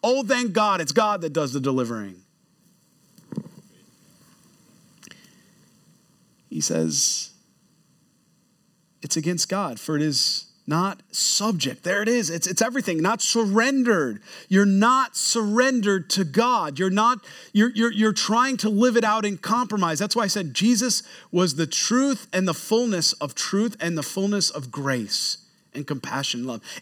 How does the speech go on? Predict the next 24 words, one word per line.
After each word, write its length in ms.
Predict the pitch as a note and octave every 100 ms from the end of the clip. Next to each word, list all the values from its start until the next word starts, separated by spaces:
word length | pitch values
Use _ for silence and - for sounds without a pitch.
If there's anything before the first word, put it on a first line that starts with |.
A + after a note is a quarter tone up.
| -
It 180 | G3+
can't 360 | - A3+ B3+ G#3
be 140 | B3+
a 40 | C4
balancing 640 | G3 A#3 B3 A#3 G#3 F3
act. 520 | C#3 B2 - - - _ _ _ _ _ -
It's 140 | F#3
gotta 220 | - G#3+
be 100 | G#3+
the 80 | G3+
fullness 480 | - - B3 A#3+ -
of 140 | F3+
both. 500 | D3 A3 E3+ B2 - _ - - - -
And 120 | - G3
if 100 | F#3
we 100 | A3
could 140 | A3
just 280 | D#3 B3+ C4
understand 420 | A#3 - A#3+ A3+
that 80 | F#3+
dichotomy 800 | F#3 - F#3+ G#3+ A3 D#3+ A2 F2+ _ _ -
in 100 | F#3
our 140 | F3
minds, 380 | E3+ G3+ A3 F3+